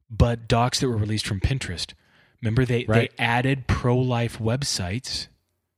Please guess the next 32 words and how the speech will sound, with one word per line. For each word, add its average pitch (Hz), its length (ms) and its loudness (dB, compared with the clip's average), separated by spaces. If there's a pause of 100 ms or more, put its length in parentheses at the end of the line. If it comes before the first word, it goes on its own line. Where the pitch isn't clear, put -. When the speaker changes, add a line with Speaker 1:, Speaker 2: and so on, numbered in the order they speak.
(380)
Speaker 1:
to 110 580 2 (720)
a 110 200 0
pornography 123 580 2
list 85 440 -8 (500)
that 113 280 -2
was 104 300 -2
not 113 280 -2
able 113 240 -2
to 107 100 -4
be, 98 180 -4 (400)
stuff - 320 0
be 120 80 4
able 107 140 -2
to 95 60 -4
post - 260 2
to - 100 -8
Speaker 2:
Right. 101 180 4
Speaker 1:
Pinterest. 87 220 -4
Speaker 2:
It 120 40 2
was 117 100 4
their 120 100 4
blacklist. 98 560 0 (340)
Speaker 1:
Well, 175 240 2 (680)
those, 220 260 6
those 233 260 6
two 220 180 6
sorts 170 320 4
of 123 80 -2
sites 139 360 2
don't 139 300 4
get 131 280 0 (220)
mistakenly 131 1120 2